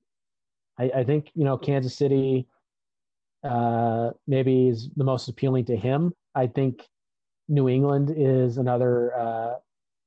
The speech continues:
is probably the best fit because Sony Michel's nothing special, and Damian Harrison,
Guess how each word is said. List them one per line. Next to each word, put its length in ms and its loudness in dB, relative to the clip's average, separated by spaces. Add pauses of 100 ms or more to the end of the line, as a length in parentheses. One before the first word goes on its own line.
(160)
is 120 0
probably 460 2
the 100 -2
best 260 -2
fit 220 0
because 340 -4 (400)
Sony 260 2
Michel's 400 2
nothing 240 -4
special, 540 -2
and 100 -6
Damian 320 0
Harrison, 560 -2